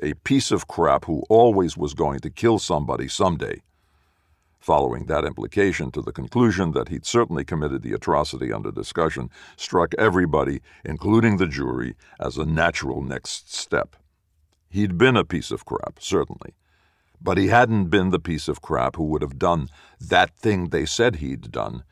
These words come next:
and even if possessed by raging madness on the worst day of his life, wouldn't have done it like that. The gulf between being an aimless piece of crap and being that kind of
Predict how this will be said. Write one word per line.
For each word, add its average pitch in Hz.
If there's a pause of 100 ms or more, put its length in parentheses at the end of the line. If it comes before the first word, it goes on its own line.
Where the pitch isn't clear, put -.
(460)
and 65
even 139
if -
possessed 101
by 67
raging 113
madness 92
on 55
the 65
worst 87
day 101
of 87
his 82
life, 107
wouldn't 90
have 80
done 101
it 90
like 101
that. - (1160)
The 104
gulf 147
between 95
being 104
an 82
aimless 127
piece 85
of 62
crap -
and 82
being 85
that 131
kind 120
of 87